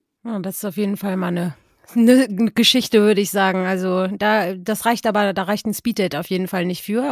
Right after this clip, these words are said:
Ähm, <laughs> das, das muss man, da muss man sich schon ein bisschen, äh, länger kennenlernen.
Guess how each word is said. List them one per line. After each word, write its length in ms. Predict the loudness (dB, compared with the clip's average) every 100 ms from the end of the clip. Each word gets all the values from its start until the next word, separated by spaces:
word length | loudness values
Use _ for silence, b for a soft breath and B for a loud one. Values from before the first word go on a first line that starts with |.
| 0
Ähm, 300 | 0 0 0
<laughs> 1160 | -2 -4 -6 -8 -10 -8 -6 -6 -8 -8 -16 _
das, 180 | 0 0 0 0
das 200 | 0 0
muss 180 | 0 0
man, 220 | 0 2
da 80 | 0
muss 160 | 0
man 140 | -2 -2
sich 120 | -4
schon 140 | -4
ein 40 | -4
bisschen, 320 | -4 -4 -4
äh, 180 | -4 -2
länger 340 | -2 0 -2
kennenlernen. 520 | -2 -2 -2 -2 -4